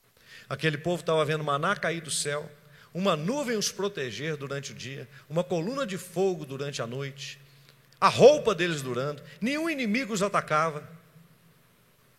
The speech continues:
Ricos, porque o pessoal do Egito, foi dito pra eles, "Peçam aos egípcios as riquezas." Era uma indenização pelo tempo de trabalho.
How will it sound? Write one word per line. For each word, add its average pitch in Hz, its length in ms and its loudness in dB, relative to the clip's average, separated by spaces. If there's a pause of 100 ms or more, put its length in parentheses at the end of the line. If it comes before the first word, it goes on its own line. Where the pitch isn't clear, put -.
(480)
Ricos, - 920 6 (160)
porque 180 200 4
o 196 60 6
pessoal 202 340 4
do 190 100 4
Egito, 165 500 0 (100)
foi 165 160 0
dito 156 220 0
pra 170 100 4
eles, 151 200 0
"Peçam 208 640 2
aos 156 200 -2
egípcios 165 680 -4
as 160 160 -6
riquezas." 147 720 -4
Era 139 140 0
uma 151 120 -2
indenização 202 720 0
pelo 151 180 -6
tempo 147 300 -6
de - 60 -20
trabalho. 131 460 -2